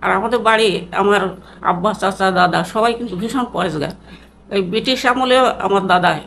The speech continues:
মানে তখন হেঁটে হেঁটে হজে গেছে, মানে আসছিল, আব্বা গেছে সত্তর সালে শিপে, মানে খুব নামাজ কালাম আমার বাড়ি। তো সবে বরাতে যখন, তখন বাড়িতে আর কি ওই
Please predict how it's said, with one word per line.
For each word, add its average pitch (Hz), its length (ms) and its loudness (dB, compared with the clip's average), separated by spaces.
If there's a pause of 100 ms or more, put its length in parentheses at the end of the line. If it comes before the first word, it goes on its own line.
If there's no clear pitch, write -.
(120)
মানে 165 180 -8
তখন 170 300 -4
হেঁটে 202 300 0
হেঁটে 180 280 -4 (420)
হজে 185 200 2
গেছে, 143 260 -4 (460)
মানে - 120 2
আসছিল, 190 420 -2 (500)
আব্বা 190 200 2
গেছে 180 220 0
সত্তর 180 280 -4
সালে 175 300 0
শিপে, 175 420 -4 (420)
মানে - 180 -6
খুব - 180 -2 (220)
নামাজ 202 280 2
কালাম 175 260 -4
আমার 170 140 0
বাড়ি। 165 300 -2 (960)
তো 196 80 -6
সবে 233 300 2
বরাতে 233 360 2
যখন, 220 380 -2 (720)
তখন 220 220 -2
বাড়িতে 208 300 0
আর 196 60 -2
কি 185 220 -6 (480)
ওই 160 280 -6